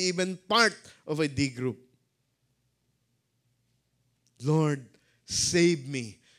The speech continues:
from my complacency. Save me from my mediocrity.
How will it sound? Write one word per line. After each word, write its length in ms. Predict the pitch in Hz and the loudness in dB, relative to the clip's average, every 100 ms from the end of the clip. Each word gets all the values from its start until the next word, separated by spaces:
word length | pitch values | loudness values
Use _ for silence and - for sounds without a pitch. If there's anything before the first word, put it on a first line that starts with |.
| _ | _
from 280 | - 135 135 | -6 -4 -2
my 200 | 135 131 | -2 -4
complacency. 1500 | - 139 131 - _ 139 143 123 123 107 - - 95 - _ _ _ _ | -6 -6 -6 -12 _ 0 0 0 -8 -10 -14 -14 -14 -18 _ _ _ _
Save 640 | - - - 196 196 185 151 | -6 -2 2 4 4 0 -2
me 180 | 165 156 | -2 -2
from 360 | 160 143 143 | -2 -4 -2
my 140 | 147 143 | -2 -2
mediocrity. 1120 | 143 143 127 143 165 165 165 139 139 113 | -2 -6 -4 2 4 4 -4 -6 -6 -8